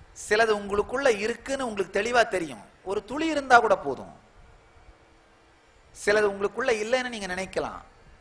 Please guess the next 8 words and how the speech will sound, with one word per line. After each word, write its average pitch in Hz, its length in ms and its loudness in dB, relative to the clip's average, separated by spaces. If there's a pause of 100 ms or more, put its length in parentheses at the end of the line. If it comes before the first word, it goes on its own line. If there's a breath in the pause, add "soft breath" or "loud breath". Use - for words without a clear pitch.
(440)
இல்லாததை 226 720 4
நினைத்து 220 580 -10 (460)
ஏங்கி 247 680 0 (400)
துக்கத்தை 220 640 0
உருவாக்கி 202 640 4
கொள்ளாதீர்கள். 127 760 2 (1160 soft breath)
இருக்கின்ற 220 680 -2
குணங்களை 151 640 -4